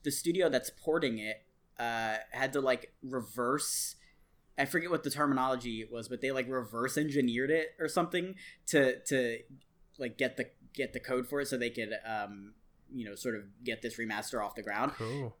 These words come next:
Speaker 1: But, but, but it was, like, super expensive to do that, which was why they're partnering with this publisher here to, to get it off the ground. So that was kind of interesting. I hadn't even ever, like, heard of that. Um, all right. And then, Josh, why don't you get this last one here?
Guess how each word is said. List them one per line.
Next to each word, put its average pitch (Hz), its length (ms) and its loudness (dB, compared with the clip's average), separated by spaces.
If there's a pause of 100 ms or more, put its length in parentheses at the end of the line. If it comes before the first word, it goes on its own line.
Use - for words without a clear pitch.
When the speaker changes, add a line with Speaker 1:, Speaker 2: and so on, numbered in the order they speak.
Speaker 1:
But, 151 360 4
but, 165 200 6
but 160 80 4
it 165 80 4
was, 151 100 2
like, 160 120 6
super 170 600 4
expensive 135 580 0
to 110 80 -6
do 120 180 -2
that, 107 220 -2
which 123 180 -8
was 120 180 -8
why 117 160 2
they're 113 140 -4
partnering 110 500 -6
with 101 160 -16
this 101 280 -10
publisher 110 460 -6
here 120 260 -6
to, 98 240 -6 (320)
to 123 80 -2
get 117 120 -2
it 104 60 -6
off 98 180 -4
the 101 80 -12
ground. 98 240 -6
So 139 100 2
that 180 100 8
was 208 100 0
kind 147 180 4
of 131 60 0
interesting. 117 300 -6
I 107 40 0
hadn't 139 180 -2
even 117 180 -4
ever, 104 200 -8
like, 92 160 -12
heard 104 200 -8
of 98 100 -14
that. 87 220 -12 (680)
Um, 120 800 0
all 160 80 10
right. 127 140 8 (280)
And 131 160 -2
then, 123 760 2
Josh, 127 240 4
why 131 80 -2
don't 123 80 -4
you 123 60 -2
get 113 100 -4
this 107 160 -12
last 92 260 -8
one 98 140 -18
here? 104 300 -16